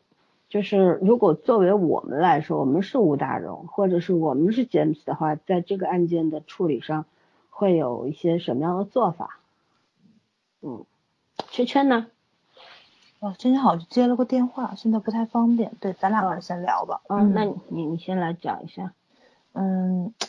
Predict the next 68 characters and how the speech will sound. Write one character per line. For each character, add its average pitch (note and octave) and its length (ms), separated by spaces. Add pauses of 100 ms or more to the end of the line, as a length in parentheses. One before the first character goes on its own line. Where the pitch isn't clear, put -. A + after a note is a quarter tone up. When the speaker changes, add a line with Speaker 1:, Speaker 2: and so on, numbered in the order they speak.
(120)
Speaker 2:
这 A3+ 100
个 F3+ 200
怎 - 180
么 B2+ 80
说 B3 440
呢？ A3 220 (480)
就 C#4 120
是， F#3+ 400 (480)
呃， E3+ 460
其 D#4 140
实 D4+ 200
我 - 100
能 D3 200
够 G#3+ 260
理 D3+ 180
解 - 260
吴 D3 80
大 C#3+ 180
荣 D3 200
啊， C#3+ 200
因 G#3 140
为 D#4 100
前 D#3+ 200
面 F#3+ 120
六 C#4+ 160
集 C#3+ 160
的 D#3+ 100
时 F#3+ 120
候， G3+ 80
其 C#4+ 200
实 D4+ 120
有 D#4 100
很 - 200
多 A3 160
细 A#3+ 240
节 F3 160
都 G#3 140
是 G#3+ 60
铺 - 300
出 G3 160
来 B2 220
的。 C3 160 (260)
就 B3+ 140
是 A3 140
James C#4 480
他 C#4 180
是 A3+ 340 (300)
游 F3+ 320
走 D#3+ 240
在 F#3 220
这 F#3 180
个， C3 420
怎 C#3+ 120
么 D3 100
说 E3+ 240
呢， D#3+ 120
这 E3 120
个 D3+ 160
法 - 300
律 G3+ 200
边 D4 280
缘 C#3+ 180
的 D3 80
一 C3+ 80
个 D3 100
人， G#2 380 (300)
对 F#3 80
吧？ D#3+ 220